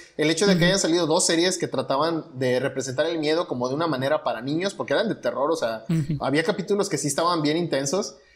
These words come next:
Speaker 1: Entonces, la verdad es que sí, eh, o sea, me, me sorprendía porque la pasaban en prime time, me acuerdo, o sea, prime time es como,
Speaker 2: Sí,
Speaker 1: como
Speaker 2: sí,
Speaker 1: que el
Speaker 2: sí.
Speaker 1: horario así estelar, donde toda la gente lo puede ver, se la pasaban,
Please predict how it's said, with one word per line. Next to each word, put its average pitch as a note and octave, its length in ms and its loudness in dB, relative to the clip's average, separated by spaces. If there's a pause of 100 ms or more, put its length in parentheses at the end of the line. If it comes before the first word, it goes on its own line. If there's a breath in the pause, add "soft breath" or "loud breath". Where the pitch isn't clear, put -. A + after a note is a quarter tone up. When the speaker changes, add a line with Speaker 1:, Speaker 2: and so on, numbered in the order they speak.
(120 soft breath)
Speaker 1:
Entonces, C#3+ 460 0
la D3 140 4
verdad C#3+ 160 4
es D3+ 100 0
que D#3+ 100 -2
sí, C#3 800 0
eh, A#2 520 0
o C3+ 80 0
sea, D3 140 2
me, D3+ 260 -2
me D#3+ 100 0
sorprendía F3 340 0
porque A3+ 200 0
la G3+ 100 2
pasaban F3 300 2
en E3+ 100 -2
prime E3+ 240 0
time, F3+ 220 -2
me D#3+ 100 0
acuerdo, D3 260 -2
o C#3 40 -2
sea, - 20 -20
prime D#3 220 0
time E3 260 2
es D#3+ 120 -2
como, - 440 -2 (160 loud breath)
Speaker 2:
Sí, D3 180 -2
Speaker 1:
como D#3 140 4
Speaker 2:
sí, D#3+ 60 2
Speaker 1:
que - 20 6
el D#3 60 4
Speaker 2:
sí. D3+ 60 6
Speaker 1:
horario D#3 260 4
así F3 380 2
estelar, D#3+ 500 4
donde D3 180 -2
toda D#3+ 160 2
la E3+ 80 2
gente E3 220 0
lo D3 100 2
puede D3+ 200 4
ver, D3+ 200 4
se D#3 80 -2
la C#3+ 140 2
pasaban, D3+ 340 0